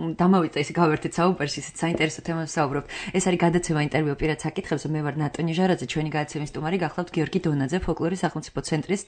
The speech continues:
ა, დირექტორი. ძალიან საინტერესო თემაზე ვსაუბრობთ, ჩვენს დამოკ-, ჩვენს სისუსტეებზე ხა. ამ შემთხვევაში ჩვენი სისუსტე,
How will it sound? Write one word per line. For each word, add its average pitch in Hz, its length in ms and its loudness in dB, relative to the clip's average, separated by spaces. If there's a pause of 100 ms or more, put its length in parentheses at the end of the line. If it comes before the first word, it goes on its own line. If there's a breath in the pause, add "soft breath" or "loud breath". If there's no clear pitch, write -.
ა, 147 160 0
დირექტორი. 156 540 0 (420 loud breath)
ძალიან 190 360 6
საინტერესო 180 440 0
თემაზე 156 380 2
ვსაუბრობთ, 170 480 2
ჩვენს 208 300 2 (140)
დამოკ-, 175 380 2
ჩვენს 240 220 0
სისუსტეებზე 165 680 0
ხა. - 160 -8
ამ 147 120 0
შემთხვევაში 196 400 -2
ჩვენი 165 240 -2
სისუსტე, - 420 -4